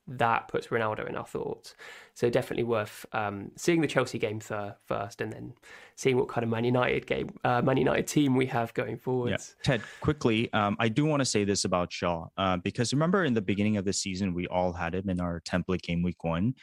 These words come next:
Speaker 2: and we were ignoring the likes of Diaz and, and Cancelo and, and City, uh, defense because their s-, their fixtures were worse. But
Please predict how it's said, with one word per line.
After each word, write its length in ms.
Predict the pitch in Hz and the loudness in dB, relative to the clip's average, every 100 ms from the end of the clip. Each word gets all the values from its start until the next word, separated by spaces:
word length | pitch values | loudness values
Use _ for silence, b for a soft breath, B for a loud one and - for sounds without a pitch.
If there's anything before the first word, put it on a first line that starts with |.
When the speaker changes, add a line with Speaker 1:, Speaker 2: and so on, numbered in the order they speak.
| B B B B - | B B B B -2
Speaker 2:
and 220 | 104 95 | 2 4
we 100 | 107 | 2
were 140 | 107 | 2
ignoring 460 | 98 98 101 107 107 | 2 4 4 2 2
the 100 | 95 | 2
likes 340 | 95 90 - | 2 2 2
of 320 | 98 92 90 80 - | 2 2 2 -2 -6
Diaz 560 | 90 87 90 92 - | 0 2 2 2 0
and, 340 | 92 85 85 82 | -2 -4 -6 -6
and 200 | 90 87 | -4 -2
Cancelo 640 | 98 92 92 92 92 95 | 0 0 2 2 2 2
and, 240 | 87 87 80 | 0 0 -2
and 340 | 80 85 82 b b _ | -4 -4 -6 b b _
City, 380 | - 110 104 92 - | -2 2 2 2 0
uh, 160 | 98 90 | 0 2
defense 380 | 95 - 113 - | 2 0 0 0
because 480 | 95 - 92 85 | -2 0 0 0
their 140 | 87 90 | -2 -2
s-, 180 | - - _ | -2 -8 _
their 100 | 98 | -4
fixtures 640 | - - 139 - 113 95 98 | -2 -2 -2 0 0 0 0
were 140 | 92 | 0
worse. 420 | 90 87 73 - - | 0 0 0 -4 0
But 240 | 90 87 | 0 0